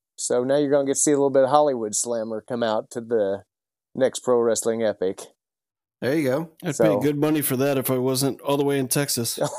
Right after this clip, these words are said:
Speaker 1: <laughs>
Speaker 2: Yeah, Brandon's got the, uh, unfortunate benefit of being quite the distance from us. But, uh, I know whenever Brandon gets back, we're gonna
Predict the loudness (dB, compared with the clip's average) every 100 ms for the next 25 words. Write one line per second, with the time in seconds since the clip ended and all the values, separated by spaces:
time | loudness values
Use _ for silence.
0 | -12 -14 -16 -20 -20 -4 -4 -4 _ -20
1 | _ _ _ -18 -18 _ -18 -18 _ -20
2 | _ _ _ -2 -2 0 2 0 0 0
3 | 0 0 0 2 2 0 0 -2 -2 -2
4 | -2 -2 -2 -2 -2 -2 -2 -2 -2 -2
5 | -2 -4 -2 -2 -2 -4 -4 -2 -4 -4
6 | -4 -2 -2 -4 -8 -2 -2 0 -2 -2
7 | 0 0 0 0 0 0 0 0 2 0
8 | 0 0 -2 -2 -2 -2